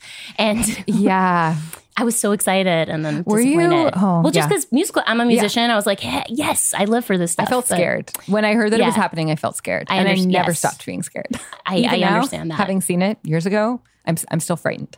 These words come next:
Speaker 1: Yes.
Speaker 2: Yeah.
Speaker 1: I, I don't wish to return to it. But, um,
Speaker 2: <laughs>
Speaker 1: so then, but when your podcast started, like, two months ago, I was like, "Let me do this properly." Never even dreaming I would deign to be,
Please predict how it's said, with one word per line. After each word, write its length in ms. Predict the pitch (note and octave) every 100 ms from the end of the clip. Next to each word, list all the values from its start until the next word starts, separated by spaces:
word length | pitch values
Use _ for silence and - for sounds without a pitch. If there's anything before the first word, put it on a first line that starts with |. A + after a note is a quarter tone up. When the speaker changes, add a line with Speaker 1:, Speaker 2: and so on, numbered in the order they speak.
| -
Speaker 1:
Yes. 340 | G#3 - -
Speaker 2:
Yeah. 160 | F#3+ F3+
Speaker 1:
I, 140 | F3+
I 140 | E3 F3
don't 400 | F3 E3 D3+ - _ _ _ _
wish 420 | F3+ F3 E3 -
to 120 | - D#3+
return 340 | D#3 - G3+
to 80 | - C5
it. 360 | C#5+ C5+ F4
But, 320 | - D5+ E4+ C#4 -
um, 240 | B3+ B3 E4 - E4+ D4+
Speaker 2:
<laughs> 300 | D#4 - B3+
Speaker 1:
so 520 | - B3 A#3 A#3 - _ F#3
then, 320 | F#3+ B3+ C#4
but 120 | A#3+
when 140 | A3+
your 100 | G3+
podcast 380 | F#3+ C4 C#4 B3
started, 240 | - F#3+ F3+
like, 140 | E3+
two 120 | -
months 220 | F#3+ B3
ago, 160 | F3 D#3+
I 60 | D#3
was 100 | F3
like, 140 | -
"Let 140 | G#3+
me 120 | C#4+ C4
do 200 | A3 G3+
this 180 | F#3+
properly." 560 | - - F3 - D3 D#3
Never 220 | G#3 C#4+
even 180 | D#4+ B3
dreaming 440 | F#3 G3 G3+ F#3+
I 120 | E3+ E3
would 220 | E3 - - _ -
deign 340 | G#3+ G#3 G3+ F#3+
to 120 | G3
be, 260 | G3+ F#3